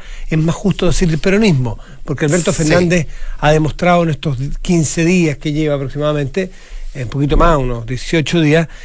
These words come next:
Speaker 1: ha demostrado al menos un intento y le ha resultado de independencia, de autonomía y de ejercer el poder.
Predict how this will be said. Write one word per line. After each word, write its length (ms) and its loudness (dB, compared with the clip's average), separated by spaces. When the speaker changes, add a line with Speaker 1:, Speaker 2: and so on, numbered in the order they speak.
Speaker 1:
ha 120 0
demostrado 680 2
al 120 0
menos 240 2
un 100 0
intento 480 -2
y 140 0
le 100 -2
ha 60 2
resultado 640 -2
de 120 0
independencia, 720 0
de 40 0
autonomía 580 0
y 80 -2
de 260 0
ejercer 420 -4
el 80 -4
poder. 320 2